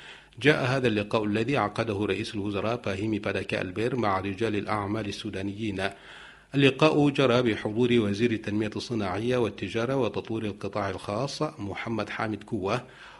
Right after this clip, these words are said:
والوفد المرافق لرئيس الوزراء من الجانب التشادي، ومن الجانب السوداني وزير الدولة للاستثمار السوداني، بالإضافة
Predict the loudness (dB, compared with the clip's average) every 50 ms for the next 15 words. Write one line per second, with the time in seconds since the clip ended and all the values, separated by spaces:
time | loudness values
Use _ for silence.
0 | -12 -2 2 4 4 6 6 4 4 0 -4 -4 -4 -4 -2 0 0 2 2 2
1 | 2 0 -2 -4 -2 -2 -2 0 0 -2 -2 -4 -4 -6 -6 -6 -4 -4 -4 -2
2 | -2 0 0 0 0 -2 -2 -4 -4 -2 -2 -2 -4 -6 -6 -6 -6 -2 0 0
3 | 0 0 -2 -6 -14 -20 -20 -20 _ -8 -6 -4 -4 -4 -2 -4 -4 -4 -4 -4
4 | -4 -4 -4 -4 -6 -8 -6 -6 -4 -2 0 0 0 0 0 -2 -4 -10 -20 -20
5 | -16 _ -4 -2 -2 -2 0 2 2 2 2 2 -2 -4 -4 -4 -2 0 0 0
6 | 0 0 -2 -4 -4 -8 -8 -8 -8 -6 -4 -4 -4 -2 -4 -4 -6 -8 -8 -6
7 | -6 -6 -4 -2 -2 0 0 -2 -2 -4 -4 -4 -4 -6 -6 -6